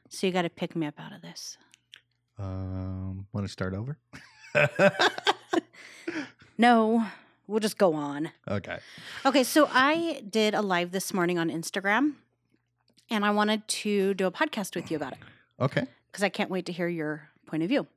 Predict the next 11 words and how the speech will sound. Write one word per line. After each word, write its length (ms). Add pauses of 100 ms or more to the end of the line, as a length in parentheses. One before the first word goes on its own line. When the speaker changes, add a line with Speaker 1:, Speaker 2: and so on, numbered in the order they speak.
Speaker 2:
Okay. 240 (500)
Speaker 1:
So 140
I 20
had 100
a 40
conversation 720
with 100
somebody 420
the 140
other 180
day, 260